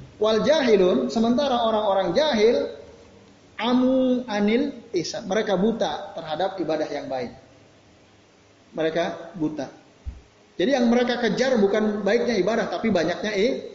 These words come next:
ibadah. Itu kata Ibnu Qayyim Al-Jauziyah rahimahullah dalam syair yang beliau pernah sampaikan dalam kitab An-Nuniyah. Jadi saya kira ini, Bapak-bapak dan ikhwan sekalian,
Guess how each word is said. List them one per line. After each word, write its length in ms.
ibadah. 360
Itu 200
kata 320
Ibnu 160
Qayyim 240
Al-Jauziyah 840
rahimahullah 480
dalam 200
syair 320
yang 280
beliau 160
pernah 200
sampaikan 480
dalam 240
kitab 480
An-Nuniyah. 520
Jadi 120
saya 160
kira 200
ini, 280
Bapak-bapak 520
dan 40
ikhwan 200
sekalian, 300